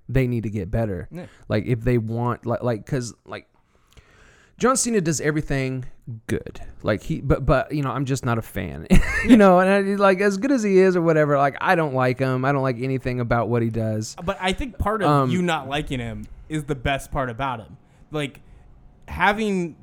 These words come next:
Speaker 2: that sort of, like, pure baby face that will get certain
Speaker 1: Mm,
Speaker 2: people to
Speaker 1: yeah.
Speaker 2: just always love him.
Speaker 1: Yeah.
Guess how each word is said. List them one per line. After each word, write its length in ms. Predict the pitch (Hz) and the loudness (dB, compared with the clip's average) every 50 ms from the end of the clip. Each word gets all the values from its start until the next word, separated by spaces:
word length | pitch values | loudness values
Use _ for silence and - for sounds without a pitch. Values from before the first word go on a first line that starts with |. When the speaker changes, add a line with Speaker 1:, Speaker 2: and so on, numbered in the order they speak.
| 131 | -8
Speaker 2:
that 340 | 131 147 147 147 147 - - | -4 -4 -2 -2 -4 -6 -12
sort 400 | - - - 170 160 151 147 143 - | -12 -8 -6 -4 -4 -4 -6 -8 -10
of, 260 | 135 139 135 131 120 127 | -8 -8 -8 -6 -6 -8
like, 400 | 135 127 120 117 - - _ - | -8 -8 -8 -10 -12 -16 _ -20
pure 640 | - - - - - 185 180 180 180 175 175 170 | -20 -20 -14 -6 -4 -2 0 0 0 0 -2 -4
baby 400 | 165 147 127 151 147 147 147 147 | -4 -6 -6 -6 -6 -6 -6 -8
face 320 | 139 - 151 139 131 123 - | -8 -8 -8 -8 -8 -8 -10
that 100 | - 135 | -10 -10
will 100 | 131 127 | -10 -10
get 180 | 131 143 143 - | -10 -12 -12 -6
certain 280 | - 190 185 180 165 | -2 0 0 2 2
Speaker 1:
Mm, 20 | 151 | 0
Speaker 2:
people 240 | 151 151 - 139 127 | 0 -2 -2 -6 -2
to 80 | 127 | 2
Speaker 1:
yeah. 140 | 208 190 156 143 | 4 4 4 4
Speaker 2:
just 60 | 135 | 4
always 380 | 165 185 208 226 220 208 160 139 | 4 4 4 4 2 0 0 -4
love 280 | 131 135 147 156 143 131 | -6 -4 -4 -4 -4 -4
him. 200 | 120 113 110 107 | -6 -6 -6 -6
Speaker 1:
Yeah. 220 | - 117 87 - | -4 -4 -4 -6